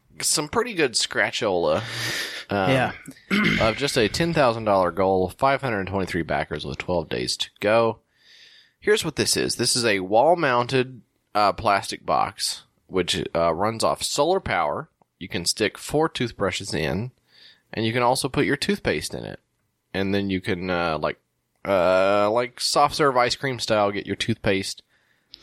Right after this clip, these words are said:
Speaker 1: out of the device.
Speaker 2: Sounds delicious. Yeah.
Speaker 1: You excited about that?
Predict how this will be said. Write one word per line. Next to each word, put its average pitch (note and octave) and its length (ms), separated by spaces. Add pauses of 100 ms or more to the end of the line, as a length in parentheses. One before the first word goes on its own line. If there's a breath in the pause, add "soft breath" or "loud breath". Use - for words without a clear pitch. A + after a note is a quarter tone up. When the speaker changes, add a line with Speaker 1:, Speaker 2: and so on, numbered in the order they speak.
(220 soft breath)
Speaker 1:
out A2+ 180
of G2 140
the G2 80
device. D#2+ 420
Speaker 2:
Sounds B2 240
delicious. B2 720 (960 loud breath)
Yeah. A#2 260 (160)
Speaker 1:
You G2 100
excited A#2 260
about D3 220
that? F3+ 240